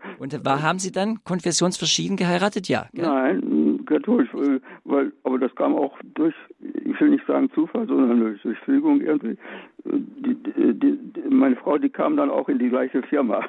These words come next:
Speaker 2: <laughs> Und dann war ich gleich
Speaker 1: Okay,
Speaker 2: in
Speaker 1: dann hat es
Speaker 2: Das
Speaker 1: so.
Speaker 2: war aber erst, da
Speaker 1: Aber
Speaker 2: war ich schon vierzig.
Speaker 1: Ja, ja,
Speaker 2: Deswegen
Speaker 1: okay.
Speaker 2: haben wir auch keine Kinder mehr gekriegt.
Speaker 1: Vielen Dank für Ihr Zeugnis, dass Sie, wie Sie es beschrieben haben, wie das damals für Sie war.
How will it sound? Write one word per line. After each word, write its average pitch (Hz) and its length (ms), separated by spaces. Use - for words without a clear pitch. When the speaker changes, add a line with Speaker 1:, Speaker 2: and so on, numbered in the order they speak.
Speaker 2:
<laughs> - 160
Und 165 180
dann 170 260
war 131 120
ich - 80
gleich - 160
Speaker 1:
Okay, 143 300
Speaker 2:
in 113 80
Speaker 1:
dann 131 180
hat 139 100
es - 220
Speaker 2:
Das - 0
Speaker 1:
so. 135 180
Speaker 2:
war 147 140
aber 135 180
erst, 135 220
da 151 100
Speaker 1:
Aber - 200
Speaker 2:
war 170 80
ich 180 40
schon 165 140
vierzig. - 440
Speaker 1:
Ja, 127 200
ja, 123 120
Speaker 2:
Deswegen - 300
Speaker 1:
okay. 117 100
Speaker 2:
haben 123 80
wir 127 80
auch 113 100
keine - 220
Kinder 104 320
mehr 104 160
gekriegt. - 340
Speaker 1:
Vielen 190 300
Dank 165 240
für - 100
Ihr 151 140
Zeugnis, 151 640
dass 143 220
Sie, 147 240
wie 147 80
Sie 139 120
es 131 80
beschrieben 160 460
haben, 139 240
wie 139 80
das 139 160
damals 127 460
für 139 160
Sie 123 180
war. 147 300